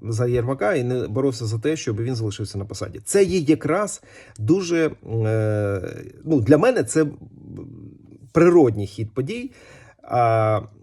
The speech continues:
для, ну, там, може, хтось здивований, але в управлінській логіці воно так і існує: що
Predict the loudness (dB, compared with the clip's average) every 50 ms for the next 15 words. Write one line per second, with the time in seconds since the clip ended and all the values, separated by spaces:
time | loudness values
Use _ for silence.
0 | -12 -8 -4 0 4 4 6 6 6 4 4 2 2 0 -2 -4 -10 -16 -12 -6
1 | -4 -4 -2 -2 -4 -4 -4 -4 -4 -6 -8 -6 -4 -4 -4 -4 -2 -2 0 2
2 | 2 0 0 0 0 -2 -4 -6 -8 _ _ _ _ -2 0 0 0 0 0 -2
3 | -2 -2 0 0 2 4 4 2 4 2 0 -2 -4 -2 -2 0 2 2 0 0
4 | -2 -2 -4 -4 -4 -2 -4 -4 -6 -6 -6 -6 -6 -6 -8 -12 -12 -14 -14 -16
5 | -16 -12 -6 -4 -4 -4 -6 -10